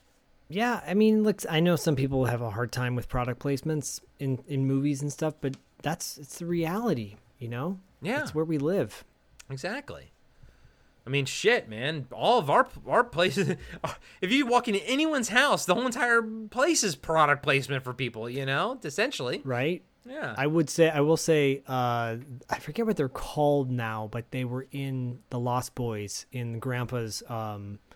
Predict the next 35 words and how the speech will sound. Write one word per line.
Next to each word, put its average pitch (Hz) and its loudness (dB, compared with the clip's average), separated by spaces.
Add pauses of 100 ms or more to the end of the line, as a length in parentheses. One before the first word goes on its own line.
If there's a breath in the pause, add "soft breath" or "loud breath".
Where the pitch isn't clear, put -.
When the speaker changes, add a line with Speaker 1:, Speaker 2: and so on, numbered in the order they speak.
(680 soft breath)
Speaker 1:
refrigerator. 120 -2 (500 soft breath)
It 127 -6
was 135 -2
like 143 -2
these 135 0 (440)
peanut 185 2
butter 196 4
sticks, - -2
but 135 -2
they 135 0
were 123 -2
covered 139 -2
in, 131 -2
like, 120 -6
Rice 123 -4
Krispies 165 -4
or 170 -4
something 175 -4
like 170 -2
that. 170 -4 (360 soft breath)
It - -16
was 135 -2
like 131 0
a 113 -6
tube, 170 2 (400)
you 165 -4
know, 170 0
Speaker 2:
Hmm. 175 0
Speaker 1:
like 143 -2
a, 117 -4
like 127 -4
a, 117 -4 (300)
like, 127 -6
round. 120 -2 (180 loud breath)
Speaker 2:
Yeah. 190 -4